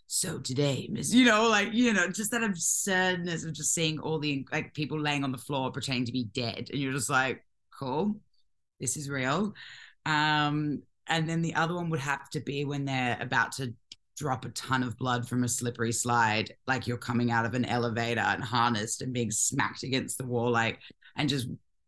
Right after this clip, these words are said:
that situation where you're with your crew and the people who have built this, like, random slide on this scaffolding to burst out of, like, the elevator doors are just like,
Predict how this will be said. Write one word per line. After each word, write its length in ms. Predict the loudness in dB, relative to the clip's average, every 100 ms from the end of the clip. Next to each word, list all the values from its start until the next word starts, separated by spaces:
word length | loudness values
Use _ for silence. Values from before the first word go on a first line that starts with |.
| _ _ _ _ 0
that 240 | 0 0
situation 640 | -4 -4 0 2 2 0
where 380 | 2 2 2 0
you're 200 | -4 -4
with 200 | -2 0
your 140 | 0 -4
crew 460 | -4 -2 0 2
and 380 | 2 2 2 0 -4 -20 -20 -4
the 100 | 2
people 260 | 4 6 6
who 80 |
have 200 | 6 4
built 300 | 2 2 0
this, 320 | 0 -2 0 2
like, 420 | 2 2 0 -6 _ -10
random 800 | -6 0 2 4 2 0 0 0
slide 560 | 0 2 4 4 2
on 100 | 0
this 200 | -2 -2
scaffolding 840 | 0 2 0 0 -2 0 0 0 0
to 80 | -4
burst 540 | -2 0 0 -2 2
out 220 | 4 4
of, 140 | 2 -2
like, 360 | -2 0 -2
the 160 | -4 -2
elevator 420 | -2 -2 -2 -2
doors 380 | -2 0 0 0
are 60 |
just 200 | 0 0
like, 380 | 2 2 2 -2